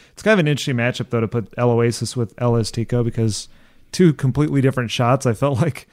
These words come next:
a breakfast burrito is about as safe as you can go. Like, "Oh, we don't wanna mess this up." As good as El Oasis is, I thought they might do something more bold than that, but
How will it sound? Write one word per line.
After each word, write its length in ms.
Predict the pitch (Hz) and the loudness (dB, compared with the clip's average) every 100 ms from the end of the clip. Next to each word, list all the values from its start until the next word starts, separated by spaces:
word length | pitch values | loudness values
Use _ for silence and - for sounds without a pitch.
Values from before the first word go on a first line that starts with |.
| _ | _
a 80 | 135 | -6
breakfast 440 | 139 147 170 147 | 0 0 2 -4
burrito 200 | 139 139 | 0 0
is 100 | 135 | 0
about 220 | 123 127 127 | 2 2 2
as 100 | 110 | 0
safe 360 | - 127 127 | 0 0 0
as 100 | 123 | 0
you 80 | 123 | 0
can 180 | 127 117 | 0 0
go. 240 | 117 120 | 2 2
Like, 240 | 117 107 104 | 2 0 0
"Oh, 140 | 120 | 0
we 120 | 117 117 | 2 0
don't 120 | 117 | 0
wanna 140 | 117 | -2
mess 240 | 113 117 - | -2 -2 -2
this 240 | 113 - | -4 0
up." 240 | 117 113 - - 135 | -2 -2 -10 -12 -6
As 120 | 120 | 0
good 140 | 156 | 2
as 140 | 156 139 | 2 2
El 140 | 135 | 2
Oasis 420 | 127 127 - 101 | 2 0 -2 -2
is, 160 | 143 117 | 0 2
I 140 | 110 | 0
thought 260 | 107 120 113 - | 0 -2 -2 -4
they 120 | 117 110 | 0 2
might 220 | 110 113 | 2 0
do 100 | 117 | -2
something 360 | 127 117 120 117 | 0 2 2 4
more 140 | 123 | 4
bold 260 | 113 131 131 | 2 2 2
than 120 | 139 | 2
that, 260 | 143 - | 2 0
but 260 | 123 117 | 2 2